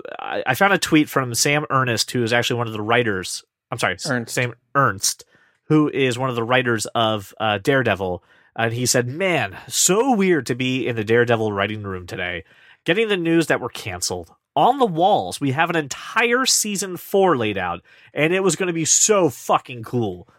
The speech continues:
Speaker 1: So many moments we wanted the fans to see. Sigh. This is business."
Speaker 2: Well, yeah, they had already pitched season four to Netflix.
Speaker 1: Oh, yeah.
Speaker 2: And then they came back and said, "No, we're not gonna do it."
Speaker 1: I, I firmly believe that this is not Netflix's move. This is clearly,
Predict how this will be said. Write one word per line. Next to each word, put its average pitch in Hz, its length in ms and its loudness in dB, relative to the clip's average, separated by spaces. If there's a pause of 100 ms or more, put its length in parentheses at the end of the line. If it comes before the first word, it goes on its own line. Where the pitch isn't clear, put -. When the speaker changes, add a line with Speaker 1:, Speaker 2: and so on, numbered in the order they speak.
(220)
Speaker 1:
So 202 300 4
many 226 160 2
moments 180 460 2
we 151 100 4
wanted 147 220 2
the 135 80 -4
fans 135 300 2
to 110 100 -2
see. 92 400 -2 (180)
Sigh. 87 500 2 (240)
This 95 180 -6
is 113 80 0
business." 131 640 2 (320)
Speaker 2:
Well, 196 180 6
yeah, 214 200 6
they 185 200 4
had 202 120 4
already 190 240 4
pitched 202 260 -6
season 131 280 -6
four 143 160 -4
to 120 80 -4
Netflix. 139 500 -8
Speaker 1:
Oh, 269 100 4
yeah. 262 220 2 (260)
Speaker 2:
And 139 120 -2
then 139 120 2
they 139 120 6
came 139 260 0
back 127 220 2
and 135 80 -4
said, 135 180 0
"No, 202 220 2
we're 185 100 2
not 151 160 0
gonna 127 160 -6
do 123 140 -12
it." - 100 -20 (300)
Speaker 1:
I, 247 580 2
I 180 220 4
firmly 214 480 0
believe 135 440 0
that 113 120 -2
this 117 160 -4
is 104 80 -6
not 139 320 0
Netflix's 156 640 0
move. 110 420 -2
This 104 160 -6
is 104 140 -2
clearly, 160 920 2